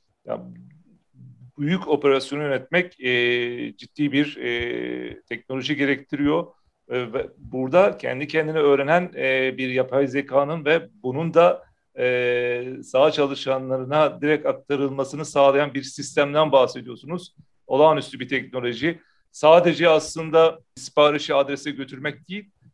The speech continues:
e, aynı zamanda bir teknoloji şirketi gibi de faaliyet gösteriyorsunuz anladığım kadarıyla burada. Şimdi ben, e, tabii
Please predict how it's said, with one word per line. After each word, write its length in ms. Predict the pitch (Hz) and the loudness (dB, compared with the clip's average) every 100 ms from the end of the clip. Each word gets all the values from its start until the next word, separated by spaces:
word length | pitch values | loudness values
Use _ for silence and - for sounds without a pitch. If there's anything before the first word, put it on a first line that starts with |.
| _ | _
e, 200 | 139 131 | -8 -2
aynı 220 | 127 156 | 2 2
zamanda 260 | 156 156 180 | 2 -4 -4
bir 120 | 170 | -6
teknoloji 520 | 147 139 147 147 151 | -6 -8 -6 -8 -6
şirketi 800 | 160 - 131 143 139 180 160 - | -10 -10 -12 -12 -8 -4 -4 -4
gibi 240 | 107 123 127 | -16 -12 -6
de 240 | 170 185 | -4 -6
faaliyet 460 | - 139 147 170 170 | -2 2 2 0 -4
gösteriyorsunuz 680 | 147 143 156 180 - 156 147 | -8 -4 -2 -2 -2 -8 -6
anladığım 340 | 131 131 160 | -6 -6 -10
kadarıyla 380 | 147 135 147 170 | -8 -6 -4 -6
burada. 340 | 131 120 110 - _ _ - | -6 -6 -6 -8 _ _ -16
Şimdi 380 | - - 202 190 | -14 -12 -4 2
ben, 260 | 208 220 175 | 2 2 -6
e, 500 | 180 185 185 180 170 | -4 -2 -4 -6 -4
tabii 280 | - 214 | -4 -4